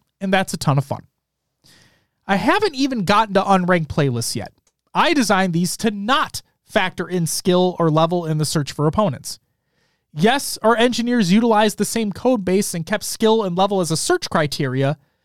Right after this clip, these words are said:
but we substantially deprioritized it in matchmaking.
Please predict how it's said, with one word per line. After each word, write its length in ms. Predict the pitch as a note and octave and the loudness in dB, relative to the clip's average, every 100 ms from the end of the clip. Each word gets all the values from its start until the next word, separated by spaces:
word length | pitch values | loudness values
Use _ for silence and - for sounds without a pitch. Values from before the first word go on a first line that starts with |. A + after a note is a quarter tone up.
| _ _ | _ _
but 80 | G3 | 0
we 120 | G#3+ | 0
substantially 1160 | F#3 A#3 F3 - - - B3 C4 C#4 B3+ A3 G3+ | 0 -2 -4 -6 -8 -2 0 0 0 0 0 0
deprioritized 1120 | C#3 G3+ A#3+ - G3 F#3+ F#3+ - D3+ C#3 - | 2 0 2 0 2 2 0 0 -4 -2 -4
it 160 | C3+ | -6
in 160 | - D3+ | -4 -2
matchmaking. 640 | E3 D#3+ - A#2+ A2 A#2+ | 0 0 -2 -8 -8 -14